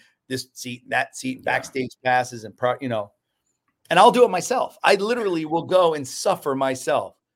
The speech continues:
Speaker 1: to prove to them a point that this is real life. This other stuff is not real life. You know, it's,
Speaker 2: La-
Speaker 1: it's a part of the life, but it's not the
Speaker 2: La-
Speaker 1: complete life.
Speaker 2: Last question.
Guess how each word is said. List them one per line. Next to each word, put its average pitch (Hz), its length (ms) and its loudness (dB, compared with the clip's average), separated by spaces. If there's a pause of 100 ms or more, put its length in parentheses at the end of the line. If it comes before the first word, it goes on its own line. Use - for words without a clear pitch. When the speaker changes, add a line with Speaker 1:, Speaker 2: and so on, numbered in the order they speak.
(200)
Speaker 1:
to 135 100 -8
prove 175 280 -4
to 165 120 -8
them 147 180 -2
a 123 60 -4
point 151 360 -6 (720)
that 123 160 -6
this 185 200 0
is 131 120 -10
real 156 220 2
life. 135 320 -2 (140)
This 135 160 -8
other 165 160 -2
stuff 151 260 -2
is 117 80 -12
not 123 180 -4
real 120 180 -2
life. 98 400 -12 (580)
You 117 100 -8
know, 117 100 -4
it's, 131 180 -6
Speaker 2:
La- 135 140 2
Speaker 1:
it's 135 140 -6
a 120 60 -2
part - 100 -20 (280)
of 127 60 -14
the 120 80 -6
life, 90 380 -14
but 123 80 -14
it's - 120 -14
not 127 140 -6
the 123 60 -6
Speaker 2:
La- 143 80 0
Speaker 1:
complete 120 260 -14
life. - 100 -20 (420)
Speaker 2:
Last 127 340 -2
question. - 400 -12